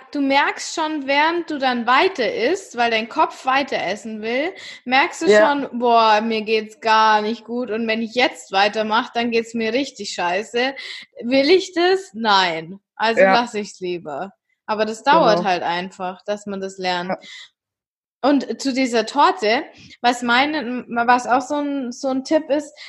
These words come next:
Speaker 1: ähm, dass ich festgestellt hab, ich hab voll oft dann Bock, wenn ich jetzt zum Beispiel Kuchen hab, dass ich dann nur irgendwie was Obstiges dazu will. Also das
Speaker 2: Ja,
Speaker 1: ist
Speaker 2: ja, das ist bei mir auch
Speaker 1: Oder?
Speaker 2: so. Bei mir ist es
Speaker 1: Es
Speaker 2: vor allem bei normalem Essen so. Also ich, ich hasse es, wenn ich keine Gemüsebeilagen irgendwie einen
Speaker 1: Ja,
Speaker 2: Salat
Speaker 1: voll.
Speaker 2: oder auch wenn ich Pizza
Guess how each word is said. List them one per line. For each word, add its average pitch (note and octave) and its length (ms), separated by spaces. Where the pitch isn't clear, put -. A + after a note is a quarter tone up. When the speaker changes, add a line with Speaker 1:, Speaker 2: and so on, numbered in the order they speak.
Speaker 1:
ähm, B3 460
dass C4 300
ich D#4+ 220
festgestellt C#4+ 640
hab, B3+ 100
ich C4 160
hab C4 220
voll D#4 160
oft D4 240
dann B3+ 240
Bock, B3+ 380
wenn A#3+ 180
ich A#3+ 60
jetzt B3+ 180
zum A#3 80
Beispiel A#3 280
Kuchen D#4 540
hab, A3 300
dass C4 180
ich C4+ 120
dann C4 200
nur C4 120
irgendwie C4+ 480
was A#3 280
Obstiges B3 640
dazu A3 500
will. F3+ 320
Also A#3+ 240
das B3+ 100
Speaker 2:
Ja, D#4 80
Speaker 1:
ist G4 260
Speaker 2:
ja, C4+ 180
das B3+ 180
ist - 120
bei B3 120
mir A3+ 200
auch A#3+ 160
Speaker 1:
Oder? F#4+ 300
Speaker 2:
so. - 20
Bei G#3+ 100
mir C4 80
ist C4+ 60
es C#4 80
Speaker 1:
Es D#4 40
Speaker 2:
vor G#3+ 80
allem B3 140
bei A#3 120
normalem G#3+ 460
Essen A3 200
so. G3 80
Also F#3+ 200
ich, G#3 200
ich - 160
hasse C#4 260
es, A3+ 100
wenn A3 140
ich - 140
keine G#3+ 220
Gemüsebeilagen F#3+ 840
irgendwie G3 260
einen A#3+ 140
Speaker 1:
Ja, B3 140
Speaker 2:
Salat - 0
Speaker 1:
voll. E4+ 420
Speaker 2:
oder - 100
auch A3+ 100
wenn A#3 120
ich - 120
Pizza D4 140